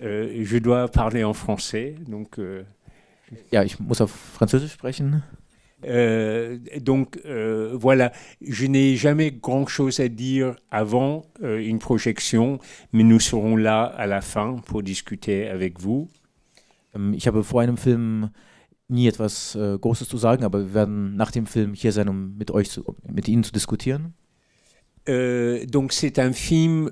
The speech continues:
Speaker 1: euh, que j'ai fait à partir d'un mythe basque, et c'est en langue basque.
Speaker 2: Also ich habe diesen Film nach einem baskischen Mythos gedreht und in baskischer Sprache.
Speaker 1: Euh, juste pour ceux d'entre vous qui n'avaient jamais vu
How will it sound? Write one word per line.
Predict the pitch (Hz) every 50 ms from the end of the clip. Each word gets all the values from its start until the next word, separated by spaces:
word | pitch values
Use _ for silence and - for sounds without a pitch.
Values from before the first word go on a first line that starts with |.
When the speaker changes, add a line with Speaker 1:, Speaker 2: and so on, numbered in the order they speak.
| - -
Speaker 1:
euh, | 151 131 123 123 120 117 - _ _
que | - - 123
j'ai | 113 - 131 120
fait | 113 - - 139 131
à | 117 113
partir | - - 127 - - - - 139 131 127
d'un | 127 117
mythe | 113 117 120 127 135 131 - - - 110
basque, | 98 90 113 117 139 143 - - - - - - - - - - - - _
et | - 120 107
c'est | - - 139 127 123 - - -
en | - 123 131
langue | 131 123 123 127 127 123 113
basque. | 107 107 110 107 110 - - - - - - - - _ _ _ _ _ _ _ _ _ _ _ _ _ _ _ _ _
Speaker 2:
Also | 101 104
ich | 87 101 -
habe | 135 117
diesen | 117 110 120 113
Film | - 131 123 117
nach | 117 110 -
einem | 107 110 110 110 110 107 101
baskischen | 98 113 113 - - - - - 120 113 110 110 104 104 104 104 - - - _ _
Mythos | 135 143 - - 123 110 -
gedreht | - 107 101 92 107 131 135 - - - -
und | - 110 113 107 - -
in | - - 120 120
baskischer | 101 107 104 - - 120 104 - 104
Sprache. | 90 - - 104 107 120 123 - 147 165 160 175 _ - - _ _ _ _ _ _ _ _ _ _ _ _ _ _ -
Speaker 1:
Euh, | 131 123 127 123 127 - 123
juste | 131 127 107 98 147 175 - - - -
pour | - - 151 139
ceux | - - - - 170 156 160
d'entre | 156 135 139 135 143 135 - - 139
vous | 120 123 143 135
qui | 120 - - 143
n'avaient | 127 127 123 123 120 107 117 120 117 113
jamais | 110 - 131 127 131 135 131 123
vu | 110 120 123 120 117 117